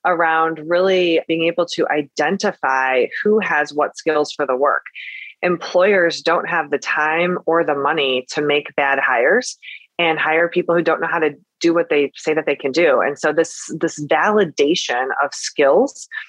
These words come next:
for the purpose of hiring and performance management, I think is really, really interesting. And I also think that,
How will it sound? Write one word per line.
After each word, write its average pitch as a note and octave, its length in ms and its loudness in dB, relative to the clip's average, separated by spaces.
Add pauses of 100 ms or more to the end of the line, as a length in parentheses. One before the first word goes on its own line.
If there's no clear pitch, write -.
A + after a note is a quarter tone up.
(180)
for F3 120 -2
the E3 80 -2
purpose E3+ 480 -2
of D3+ 440 2
hiring E3+ 640 2 (140)
and D3+ 120 -2
performance D3 500 -4
management, D3+ 440 0
I D#3+ 60 -2
think F#3 160 -2
is D#3+ 140 0
really, C#3+ 300 4
really C#3+ 260 2
interesting. G3 600 -2
And E3+ 100 -2
I C3 80 -2
also D3 280 -2
think D3+ 240 -4
that, C#3+ 200 0